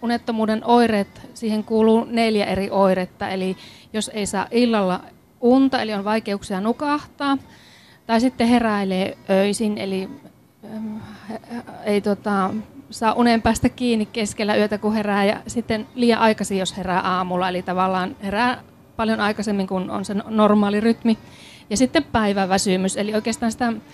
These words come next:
päiväväsymystä niin kun katsotaan, että tavallaan, että m-, miten, miten paljon se haittaa. Ja sitten oikeastaan vielä semmoinen, mikä niin kun erottaa tää tämmönen lainausmerkissä kliininen, eli,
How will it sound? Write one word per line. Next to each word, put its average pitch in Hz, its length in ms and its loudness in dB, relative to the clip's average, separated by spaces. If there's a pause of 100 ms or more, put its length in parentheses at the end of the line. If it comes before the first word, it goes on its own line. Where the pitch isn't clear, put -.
(520)
päiväväsymystä 233 840 0
niin 180 180 -2
kun 180 160 -2
katsotaan, 196 500 -2
että 190 160 -6
tavallaan, 196 580 0
että - 240 -10
m-, 214 100 -8
miten, 202 500 -2
miten 247 260 4
paljon 240 200 6
se 240 60 4
haittaa. 208 720 2
Ja 220 100 2
sitten 247 240 2
oikeastaan 254 380 2
vielä 254 180 4
semmoinen, 247 440 6
mikä 240 260 0
niin 240 80 2
kun 247 80 6
erottaa 233 360 0
tää 220 140 -6
tämmönen 220 380 0
lainausmerkissä 214 640 0
kliininen, 226 600 4
eli, 202 280 0